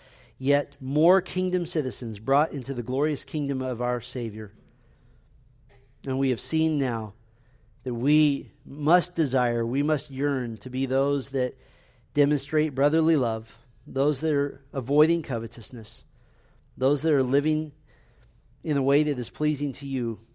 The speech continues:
not to gain our salvation, but because Christ has already gained our salvation for us. But we would desire, Lord, to be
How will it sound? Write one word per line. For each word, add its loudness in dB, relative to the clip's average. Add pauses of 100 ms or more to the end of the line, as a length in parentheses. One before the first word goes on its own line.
(100)
not 0
to 4
gain 2
our -4
salvation, -4
but -6
because -8
Christ -6
has -4
already 2
gained -4
our -4
salvation -10
for -10
us. -20 (1400)
But -8
we 0
would 2
desire, -2
Lord, -4
to -12
be -8